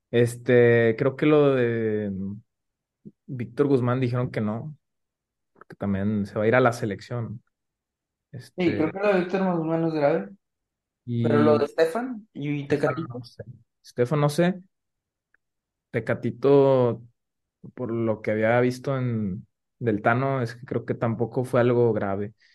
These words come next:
Speaker 1: algo más muscular. Entonces, pues, hasta ahorita bien. Pero sí,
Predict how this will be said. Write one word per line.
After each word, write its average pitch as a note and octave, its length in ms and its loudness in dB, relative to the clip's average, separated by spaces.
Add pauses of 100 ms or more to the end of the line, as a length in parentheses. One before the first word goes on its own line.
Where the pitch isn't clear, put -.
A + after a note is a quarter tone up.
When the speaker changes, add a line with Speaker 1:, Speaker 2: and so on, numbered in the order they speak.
(400)
Speaker 1:
algo A2 220 -6
más A#2 200 0
muscular. A#2+ 600 -2
Entonces, G#2+ 680 -4 (1900)
pues, - 260 -12 (160)
hasta A#2+ 300 -6
ahorita A#2+ 300 2
bien. C3 440 4 (1500)
Pero G#2 600 -4
sí, E2+ 200 -14